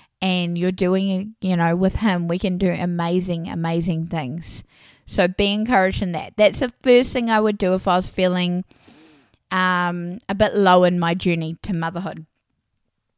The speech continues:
The next thing you gotta do is get realistic.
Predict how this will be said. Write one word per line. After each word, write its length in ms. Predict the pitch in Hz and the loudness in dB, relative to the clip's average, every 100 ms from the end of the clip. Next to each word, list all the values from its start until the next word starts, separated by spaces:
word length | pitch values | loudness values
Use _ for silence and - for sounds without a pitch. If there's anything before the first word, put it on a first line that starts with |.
| _ - _ - | _ -20 _ 0
The 100 | 202 | 0
next 300 | 208 - - | 0 -4 -6
thing 160 | 214 | -4
you 100 | 214 | -2
gotta 240 | 208 196 202 | 2 2 2
do 360 | 185 185 185 - | 2 4 4 4
is 220 | 202 - | 0 0
get 220 | 214 - | -2 0
realistic. 800 | 202 175 175 - - 135 - | 0 2 0 -2 -4 -6 -6